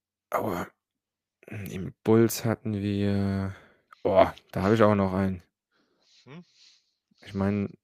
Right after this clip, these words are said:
Speaker 1: die HörerInnen sind wieder dazu eingeladen, uns vergessene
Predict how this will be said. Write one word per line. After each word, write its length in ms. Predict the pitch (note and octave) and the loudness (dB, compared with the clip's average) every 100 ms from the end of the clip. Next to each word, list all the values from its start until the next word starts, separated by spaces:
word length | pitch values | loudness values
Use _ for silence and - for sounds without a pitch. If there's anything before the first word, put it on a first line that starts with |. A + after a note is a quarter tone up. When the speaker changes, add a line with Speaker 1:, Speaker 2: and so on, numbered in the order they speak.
| _ _ _ _ _ _ _ _ _ _ _ _ - - - | _ _ _ _ _ _ _ _ _ _ _ _ -20 -20 -6
Speaker 1:
die 180 | G2 F#2+ | -6 -4
HörerInnen 1000 | G#2 G#2 G#2+ A2 _ - G#2 G#2+ A2 - | -6 -2 -4 -4 _ -6 -2 -2 -2 -6
sind 280 | G#2 G#2 G#2+ | -6 -6 -4
wieder 260 | G#2+ G#2+ G2+ | -2 0 0
dazu 1000 | G2+ G2+ G2 - _ - - G2+ G2 G2 - | 0 0 -2 -6 _ -14 -10 -6 -4 -6 -6
eingeladen, 720 | - A#2 A#2 G#2+ G#2+ G#2 G#2 G2+ | -6 -2 0 0 0 -2 -2 -4
uns 500 | G2 G2+ - - - - - - - - _ | -4 -6 -8 -14 -18 -20 -20 -20 -20 -20 _
vergessene 960 | - - G2 - G#2+ - A#2 A2+ A2 | -20 -8 -6 -4 -4 -4 -2 0 -2